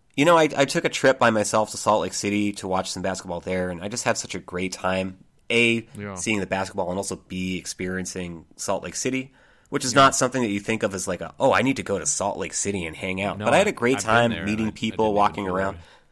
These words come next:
Speaker 1: I wanna, I wanna start, like, doing that when I, when I t-, take vacations. Just pick a random city that has a N B A team and, and just go see a game and, and just walk around the city for a few days.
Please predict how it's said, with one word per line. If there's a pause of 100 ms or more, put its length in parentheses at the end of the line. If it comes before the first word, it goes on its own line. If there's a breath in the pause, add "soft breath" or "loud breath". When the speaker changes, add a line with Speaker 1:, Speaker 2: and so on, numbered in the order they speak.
(320 soft breath)
Speaker 1:
I
wanna,
I
wanna (240)
start,
like,
doing
that
when
I,
when
I
t-, (1080 soft breath)
take
vacations.
Just
pick
a
random
city
that
has
a
N
B
A (200)
team
and,
and
just
go (100)
see
a
game
and,
and
just
walk
around
the
city
for
a
few
days.